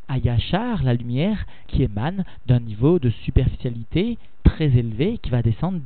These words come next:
directement vers l'âme du juif. Tel est le terme de Rotse, un or Makif Ayachar. Par contre, le terme de Mekabel vient, lui, désigner un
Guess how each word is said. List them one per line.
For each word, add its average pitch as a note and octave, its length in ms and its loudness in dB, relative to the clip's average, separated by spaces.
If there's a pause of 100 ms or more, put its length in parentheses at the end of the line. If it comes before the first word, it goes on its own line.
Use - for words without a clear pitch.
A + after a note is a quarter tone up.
(120)
directement F#3+ 840 4 (240)
vers D#3 220 4
l'âme D#3 300 -4
du D3+ 220 0
juif. A3+ 360 0 (380)
Tel A#2+ 160 6
est C3 100 2
le C#3 180 6
terme C#3+ 420 2
de B2 100 6
Rotse, A#2 480 6 (680)
un B2+ 120 0 (140)
or F#3 380 6 (220)
Makif C3 800 -2 (140)
Ayachar. C3+ 720 -2 (260)
Par - 200 0
contre, E3 280 -4
le A2+ 80 -4
terme C3 220 2
de A#2 120 2
Mekabel C3 760 0 (240)
vient, A#2 260 0
lui, C3+ 420 0 (280)
désigner B2 720 2 (280)
un B2+ 160 2